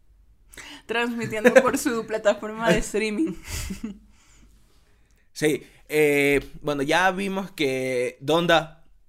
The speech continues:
Speaker 2: el lanzamiento de Donda, el Donda anterior
Speaker 1: Hay,
Speaker 2: fue
Speaker 1: hay varios lanzamientos hubieron, ¿no?
Speaker 2: No, no, no, pero me, me refiero a el, que el Donda anterior es una locura. Creo que no hay pierde, no hay ni una canción que sea mala, hijo de puta.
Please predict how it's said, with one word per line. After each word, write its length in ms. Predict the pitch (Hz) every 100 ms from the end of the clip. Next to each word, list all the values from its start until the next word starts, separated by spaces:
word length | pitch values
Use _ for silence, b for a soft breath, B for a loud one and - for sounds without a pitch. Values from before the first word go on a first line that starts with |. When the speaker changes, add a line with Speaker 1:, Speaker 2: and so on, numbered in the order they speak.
| _ _ _ _ _ _ _ _
Speaker 2:
el 140 | 139
lanzamiento 440 | 135 135 131 139 143
de 80 | 139
Donda, 380 | 139 139 127 - 98
el 120 | 127
Donda 220 | 156 180
anterior 420 | 180 180 170 160 156 -
Speaker 1:
Hay, 200 | 226 247
Speaker 2:
fue 200 | 240 151
Speaker 1:
hay 40 | 151
varios 280 | 311 440 494
lanzamientos 500 | 285 302 247 233 247
hubieron, 360 | 208 202 185 175
¿no? 60 | 170
Speaker 2:
No, 120 | 208
no, 100 | 220
no, 180 | 220 147
pero 160 | 147
me, 180 | 147 143 - _ _ -
me 160 | 147
refiero 580 | 135 139 147 160 175 175
a 460 | 156 139 123 117 -
el, 300 | 127 131 - _
que 160 | 143
el 380 | 135 135 123 117 _ _ _ _
Donda 380 | 139 156 170 180
anterior 320 | 170 156 156
es 80 | 151
una 180 | 156 143
locura. 600 | 123 - 151 147 143 b b b b
Creo 180 | - 160
que 300 | 165 147 -
no 180 | 151 165
hay 120 | 165
pierde, 340 | 147 165 156 147
no 80 | 156
hay 100 | 170
ni 80 |
una 160 | 175 185
canción 300 | 196 160 175
que 80 | 160
sea 180 | 185 170
mala, 380 | 151 151 143
hijo 120 | 139 143
de 80 |
puta. 440 | 131 131 110 101